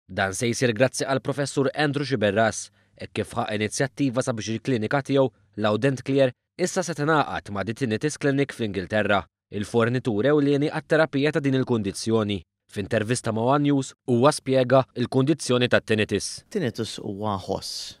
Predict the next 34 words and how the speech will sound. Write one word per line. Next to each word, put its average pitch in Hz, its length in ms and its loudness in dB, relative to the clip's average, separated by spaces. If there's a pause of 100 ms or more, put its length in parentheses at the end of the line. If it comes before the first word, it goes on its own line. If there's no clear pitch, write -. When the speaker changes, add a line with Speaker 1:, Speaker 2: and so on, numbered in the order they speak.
(120)
Speaker 2:
li 110 160 -8
bniedem 110 400 -4
jisma' 98 480 -6 (320)
ġo 95 80 -8
fih. - 300 -16 (760)
Issa 95 220 -8
jista' 92 180 -10
jkun 95 160 -8
hemm 98 160 -4
ġiex 92 160 -10
tipi 82 240 -14
ta' 82 160 -14
ħsejjes, 76 460 -12 (180)
għandek 82 460 -14
objective 120 500 -10
u 98 80 -8
subjective, 95 480 -8
xi - 160 -14
ġifieri. 76 460 -12 (480)
L-objective 98 500 -8
huwa 92 240 -8
xi 95 160 -8
ħaġa 85 400 -8
li, 85 400 -8
pereżempju, 85 600 -10
jkun 85 240 -8 (240)
il-qalb 90 420 -10
qed - 220 -18
ħabba 85 400 -12
ta' 90 80 -16
affarijiet 90 340 -10
interni, 90 480 -6
ħsejjes 87 400 -10
ta', 90 140 -6